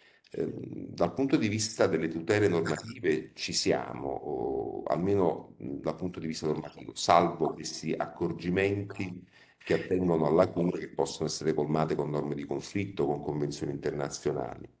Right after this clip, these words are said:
Ci siamo anche rispetto a tutti i controlli di polizia, di cui qualcuno parlerà dopo di me, eh, che sono diventati più intensi, anche tecnologicamente più avanzati, eh, salvo, salvo dover considerare che poi in dogana in particolare poi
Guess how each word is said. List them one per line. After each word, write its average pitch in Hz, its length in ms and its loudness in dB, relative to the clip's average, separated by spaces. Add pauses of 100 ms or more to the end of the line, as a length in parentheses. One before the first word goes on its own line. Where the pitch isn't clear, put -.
(540)
Ci - 140 -2
siamo 123 260 8
anche 98 600 4
rispetto - 760 2
a 73 180 2
tutti - 260 -10
i - 20 -4
controlli 80 480 2
di 78 100 -4
polizia, 73 640 -2
di - 140 -4
cui 78 140 -4 (140)
qualcuno 76 560 -6
parlerà 67 540 -2
dopo 69 220 0
di 104 100 2
me, 90 300 2 (340)
eh, - 220 -2
che - 140 -6
sono 73 260 0
diventati 71 480 -2
più - 160 -8
intensi, 92 480 2
anche - 320 -2
tecnologicamente 73 880 -2
più - 180 0
avanzati, 78 840 2
eh, 60 320 -2
salvo, 82 340 0
salvo - 340 -2 (120)
dover - 220 2
considerare 76 600 6
che - 160 -6
poi - 380 -2
in 87 200 -2
dogana 78 460 2
in 60 100 -18
particolare 69 640 0
poi 64 260 -6